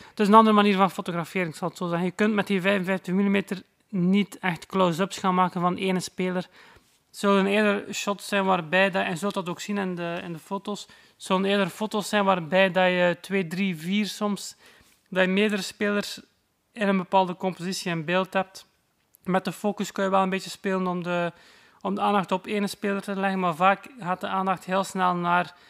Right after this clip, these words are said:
de actie, naar de puck eigenlijk. Dus gaat dat ook zien, die een puck is zo een, een, een zwart, een zwart, eh, ja, een zwarte puck midden in beeld, of ja, afhankelijk van waar dat hem ligt natuurlijk in beeld, in het beeld, waar dat de aandacht heel vaak heel snel naartoe gaat,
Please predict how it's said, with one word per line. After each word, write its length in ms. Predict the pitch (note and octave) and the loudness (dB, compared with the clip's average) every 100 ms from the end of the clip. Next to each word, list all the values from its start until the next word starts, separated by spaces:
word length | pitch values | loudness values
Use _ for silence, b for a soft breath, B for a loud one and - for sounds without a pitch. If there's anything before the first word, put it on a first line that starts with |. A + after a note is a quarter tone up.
| b | b
de 160 | - F3 | -8 -4
actie, 340 | F#3+ - F#3 | -2 -4 -4
naar 180 | F3 E3+ | -2 -2
de 80 | D#3 | -6
puck 300 | - F#3 - | -8 -10 -8
eigenlijk. 400 | F#3 D#3+ D#3 D#3 | -8 -8 -12 -18
Dus 320 | - F#3 E3 - | -20 -16 -14 -8
gaat 140 | F3 | -4
dat 160 | F3 E3 | -4 -6
ook 140 | F3+ | -8
zien, 280 | - G3 F3+ B B B | -2 -2 -2 B B B
die 140 | - F3 | -4 -2
een 100 | F3 | -2
puck 220 | F#3+ F#3 | -4 -4
is 120 | F#3 | -6
zo 160 | - F#3+ | -4 -4
een, 220 | F#3 F#3 | -6 -6
een, 220 | F#3+ F#3+ | -6 -6
een 100 | G#3 | -8
zwart, 420 | D3+ E3 F#3 - - - | -6 -2 -2 -2 -20 -12
een 200 | G3+ E3 | -8 -8
zwart, 440 | E3 F3+ F3 - | -4 -4 -4 -8
eh, 360 | F3 E3+ E3+ E3 b b b b b _ _ _ | -4 -4 -4 -6 b b b b b _ _ _
ja, 120 | F#3 | 0
een 100 | F#3 | 0
zwarte 360 | D#3 E3+ G#3+ F3+ - _ _ | 0 -2 -2 -6 -16 _ _
puck 260 | G3 F#3+ - | -8 -8 -4
midden 300 | F#3 F#3 F3+ | -2 -2 -2
in 200 | E3 D3+ | -4 -4
beeld, 260 | F3 F3+ | -4 -4
of 140 | G#3 - | -6 -6
ja, 100 | E3+ | -6
afhankelijk 440 | D#3+ - E3 E3+ | -6 -10 -12 -10
van 120 | E3+ | -6
waar 100 | E3+ | -4
dat 160 | E3+ - | -4 -8
hem 100 | F3 | -8
ligt 180 | F3 - | -8 -12
natuurlijk 380 | F3+ F3+ F3 | -14 -12 -12
in 140 | F3+ E3+ | -10 -10
beeld, 240 | E3+ E3 - | -10 -12 -6
in 160 | G#3 | -2
het 200 | F#3 D#3 | -2 -2
beeld, 320 | F3+ F#3+ F#3+ b b b | -2 -2 -4 b b b
waar 140 | - F#3+ | 2 4
dat 140 | F#3+ | 4
de 80 | G3 | 2
aandacht 400 | F#3+ F#3+ F#3+ - | 0 2 2 0
heel 260 | E3+ F#3 E3 | -4 -4 -2
vaak 300 | E3+ E3+ - | -2 -2 -4
heel 200 | E3+ E3+ | -6 -6
snel 340 | - E3+ E3 | -6 -2 -2
naartoe 380 | D#3+ D#3 - E3+ | -2 -6 -8 -4
gaat, 300 | E3+ E3 | -4 -4